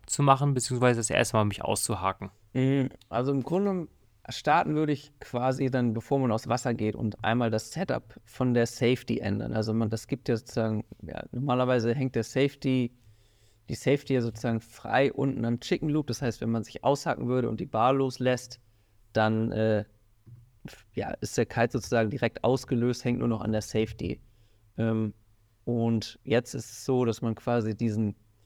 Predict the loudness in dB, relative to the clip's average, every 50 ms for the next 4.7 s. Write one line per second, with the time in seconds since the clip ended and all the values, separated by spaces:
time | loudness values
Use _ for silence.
0 | _ _ _ -8 -8 -4 0 2 2 2 2 0 -4 -2 0 0 0 0 -2 -4
1 | -4 -4 -6 -6 -6 -6 -6 -6 -6 -6 -6 -4 -2 -2 -2 -2 -2 -2 0 0
2 | 2 2 0 0 -2 -4 -4 -2 0 0 0 0 -2 -4 -8 -6 -2 -2 0 0
3 | -2 -2 -4 -6 -8 -10 -14 -16 -18 -14 -4 -2 0 0 0 0 0 0 0 -2
4 | -2 -4 -4 -2 -2 -2 -2 -2 -4 -6 -6 -6 -6